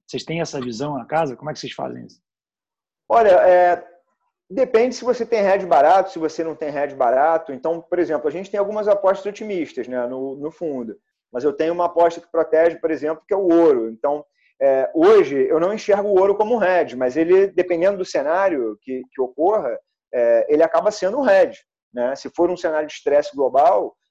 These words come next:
Speaker 2: é, o ouro vai ser um hedge, o ouro vai subir, né? Se for um mercado de alta de juros, eu acho que eu vou perder,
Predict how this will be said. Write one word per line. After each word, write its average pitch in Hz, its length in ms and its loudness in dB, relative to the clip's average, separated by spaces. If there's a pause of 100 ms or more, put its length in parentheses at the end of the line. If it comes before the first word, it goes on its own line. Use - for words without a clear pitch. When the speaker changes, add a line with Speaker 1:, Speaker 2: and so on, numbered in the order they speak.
(160)
Speaker 2:
é, 117 60 -4
o 131 60 -4
ouro 147 240 2
vai 196 100 2
ser 190 120 -8
um 226 120 -2
hedge, 160 300 0
o 120 40 -8
ouro 135 140 -4
vai 147 100 0
subir, 151 460 -6 (400)
né? 110 220 -10
Se - 160 -18
for 165 200 -2
um 175 40 0
mercado 151 360 0
de 143 220 -2
alta 170 260 4
de 147 140 -4
juros, 147 580 0
eu 131 160 0
acho 135 80 -2
que - 80 -14
eu 151 40 -12
vou 147 100 -2
perder, 143 480 -2